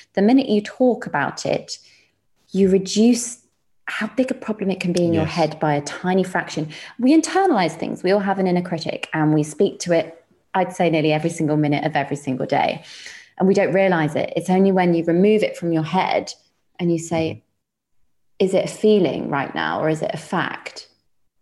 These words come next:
Speaker 1: That's when you can make headway on it. So speak to people, because I think that's what can make a difference sometimes.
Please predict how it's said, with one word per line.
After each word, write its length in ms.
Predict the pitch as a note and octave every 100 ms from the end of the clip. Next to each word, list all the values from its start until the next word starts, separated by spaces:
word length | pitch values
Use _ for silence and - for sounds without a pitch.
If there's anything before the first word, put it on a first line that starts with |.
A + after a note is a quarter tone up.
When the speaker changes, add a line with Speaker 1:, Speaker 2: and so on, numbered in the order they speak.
| _ _
Speaker 1:
That's 320 | F3 D3+ -
when 200 | - D#3+
you 60 | D#3
can 200 | D#3 D#3+
make 220 | D#3 D3+
headway 400 | - D#3+ D#3 -
on 160 | - -
it. 160 | -
So 200 | - D#3+ D#3+
speak 420 | D#3 G3+ F#3+ -
to 100 | -
people, 400 | - D#3 F3 -
because 280 | - - D3+
I 40 |
think 240 | D#3 D#3 -
that's 320 | C#3+ - -
what 200 | - -
can 140 | -
make 180 | D#3 D#3
a 40 |
difference 400 | D#3+ D#3+ E3+ G3+
sometimes. 560 | - - - - - _